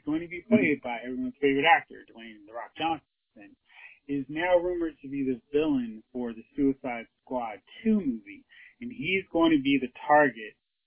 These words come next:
Speaker 1: or maybe not so much the villain, but he's going to be the next assignment for the squad. They're gonna have to go out and take out this, this metahuman who turns out to be the superpowered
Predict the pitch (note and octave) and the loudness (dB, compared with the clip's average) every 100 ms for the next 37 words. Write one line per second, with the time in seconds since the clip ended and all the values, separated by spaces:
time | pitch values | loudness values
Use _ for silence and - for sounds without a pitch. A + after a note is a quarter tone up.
0 | _ D3+ A#3 G#3+ E3+ D3+ C#3 C3 - B2 | _ 2 4 4 0 -6 -6 -8 -10 -16
1 | - C#3+ C#3 A2+ G2 _ _ _ A#2+ A2+ | -12 -8 -6 -8 -16 _ _ _ -14 -10
2 | D3 F3+ D#3 D3+ D#3+ D#3 - C4 C#3+ B2 | -8 -8 -6 -2 -2 -2 -6 -2 0 0
3 | B2+ - - - - B2+ A2+ A2 A#2 G#2+ | -2 -4 -10 -10 -6 -6 -6 -12 -18 -18
4 | _ - B2 A2 F#2 - _ A#2+ A#2+ C3 | _ -6 -4 -4 -8 -14 _ -6 -2 2
5 | C3+ B2+ - A2+ G#2+ G#2+ _ - _ _ | 0 -2 -6 -8 -8 -16 _ -20 _ _
6 | C#3 D3+ D#3 D#3 - _ - E3 - D3+ | 8 8 8 4 -4 _ -12 -12 -10 -12
7 | D3 D3 _ - C3+ C#3+ C3 A#2+ B2 A2+ | -12 -20 _ -20 -16 -14 -14 -14 -14 -14
8 | A2 A#2+ - C#3 C3 B2+ A#2+ - A#2 B2 | -18 -20 -10 -4 -4 -4 -10 -14 -6 -6
9 | A2+ A#2 A#2+ - D3 C#3 C3 B2 A#2+ A2 | -6 -8 -10 -6 -6 -2 -2 -2 -8 -8
10 | G#2 G2+ | -14 -16